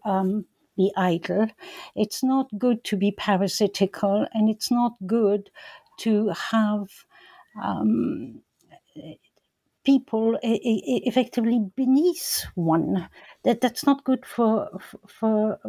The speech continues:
one's spirit. It's not, it, it atrophies one, uh, emotionally, morally. So for all these reasons, uh, something needed to be done. So what I try to do in the book is to say there are,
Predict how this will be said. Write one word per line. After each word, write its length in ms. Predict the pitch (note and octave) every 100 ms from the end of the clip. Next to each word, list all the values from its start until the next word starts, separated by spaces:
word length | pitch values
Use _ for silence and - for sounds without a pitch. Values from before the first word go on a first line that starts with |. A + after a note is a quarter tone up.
| -
one's 400 | G#3 A#3 A3+ A#3
spirit. 580 | - - C#4+ A3+ - -
It's 280 | G3 - -
not, 120 | A3
it, 340 | - G#3+ - -
it 260 | - G#3+ - - - -
atrophies 800 | A#3+ B3 - - F3+ E3 F#3 -
one, 320 | F#3 F3 F3 - - - - - -
uh, 340 | F#3+ G3+ - -
emotionally, 720 | A3 F#3 F3+ - - F3 F#3
morally. 540 | F3 F3 E3 F3+ G3+ G3 -
So 180 | - C4
for 180 | - D4+
all 140 | E4
these 260 | C4+ A3 -
reasons, 540 | D#4 F4 D#4 - G3+ - _ - - _ -
uh, 320 | - - C#2+ C2+ _ _ - _ - -
something 600 | - - B3 - G3 G3+ G#3+
needed 380 | G#3 G3+ G3 -
to 100 | F#3+
be 140 | F#3+
done. 400 | E3+ G#3+ G3+ F3+
So 220 | - A#3+ A#3 - - - -
what 220 | A#3 C4 C#4
I 80 |
try 280 | C#4 C#4 D4
to 180 | D4+ - -
do 160 | D#4
in 140 | F4 B3
the 80 |
book 340 | F3+ F#3+ F3+ -
is 80 | -
to 120 | - A#3
say 240 | - G#3+
there 140 | A3 G#3
are, 180 | G#3+